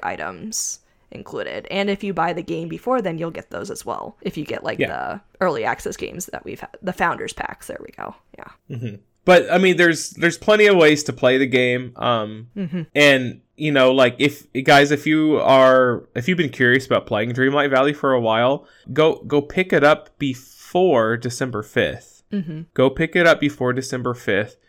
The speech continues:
Speaker 2: You will get tons of perks for being an early access member moving into full release. There's lots of, there's tons of freebies coming your way if you are one of those people. And it's not like a selective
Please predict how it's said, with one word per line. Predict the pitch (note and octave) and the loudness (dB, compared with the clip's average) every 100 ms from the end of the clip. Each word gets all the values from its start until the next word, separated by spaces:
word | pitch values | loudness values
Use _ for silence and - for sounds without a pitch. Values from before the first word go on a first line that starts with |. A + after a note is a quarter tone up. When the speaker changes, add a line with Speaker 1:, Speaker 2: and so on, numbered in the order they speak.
| - | -14
Speaker 2:
You | A#2+ D3 | -2 2
will | D#3+ | 2
get | D3+ D3 - | 0 -2 -2
tons | C#3+ D3 C#3+ | 0 0 -2
of | A#2+ _ | -8 _
perks | - G3+ - - - | 0 2 2 -2 -12
for | - C3 | -4 0
being | C3 B2+ A#2+ | 0 0 -4
an | - | -4
early | B2+ B2 A2 | -2 -2 -4
access | - F2+ - - C3+ C#3 D3 | -6 -10 -10 -4 -4 -4 -6
member | D3 D3 D#3 D#3+ _ _ - | -6 -4 -4 -4 _ _ -4
moving | C#3+ C3 B2+ | 0 2 0
into | B2 B2 A#2+ | -4 -6 -10
full | - A#2+ G2+ | -6 -6 -6
release. | G2 G2 E2 - - _ _ - | -8 -10 -10 -12 -16 _ _ 0
There's | C3+ B2+ | 0 2
lots | B2 B2 - | 2 2 0
of, | B2 - | -8 -2
there's | C#3 - | -2 -2
tons | - - D#3+ D#3+ G2 F2 - - - | -12 0 4 4 2 -8 -14 -14 -8
of | A#2+ | -6
freebies | A#2+ - A2+ A#2+ C3+ D3+ E3+ - _ _ - | -6 -8 -4 -2 0 -2 -4 -12 _ _ 0
coming | C#3 C3 B2 | 0 2 -2
your | A2+ A2+ | -4 0
way | C3 D#3 A#2+ G#2+ G2+ _ _ - | 4 6 6 0 -2 _ _ -4
if | C3 B2+ | -4 -2
you | B2+ A#2 | -4 0
are | A#2+ A#2+ | 2 2
one | A#2 | -2
of | A2 | -4
those | F#2+ - | -8 -4
people. | F3 - G2 C#2+ C3 | -4 -2 -6 -4 -2
And | C#3+ | 0
it's | D#3 - | 0 2
not | F#3 | 4
like | D#3+ C3+ | 4 2
a | |
selective | - B2 A#2+ A#2+ G#2 F#2 - | -2 0 0 -2 -6 -8 -12